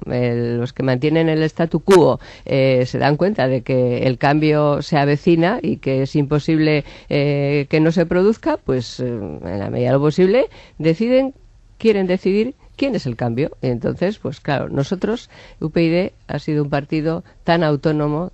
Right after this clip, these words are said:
tan libre, tan molesto para estos acostumbrados a decidir en los despachos de lo alto de la torre y a oscuras,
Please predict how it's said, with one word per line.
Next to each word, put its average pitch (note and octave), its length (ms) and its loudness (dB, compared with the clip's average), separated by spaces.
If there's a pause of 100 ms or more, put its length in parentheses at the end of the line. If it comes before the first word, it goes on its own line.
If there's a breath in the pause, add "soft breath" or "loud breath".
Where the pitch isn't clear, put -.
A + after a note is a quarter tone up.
tan E3 280 4
libre, D#3 420 2 (580 soft breath)
tan D3+ 180 2
molesto C#3+ 720 0 (220)
para B2+ 340 -2
estos C3+ 460 -6
acostumbrados B2+ 880 -2
a A#2+ 360 -4
decidir B2+ 540 -2
en B2 220 -2
los B2 160 -6
despachos C3+ 500 -4
de C3 100 0
lo B2+ 120 0
alto B2+ 220 -2
de B2 100 0
la B2 140 -2
torre B2 340 -4
y A#2+ 260 -2
a B2 140 -2
oscuras, D3+ 580 0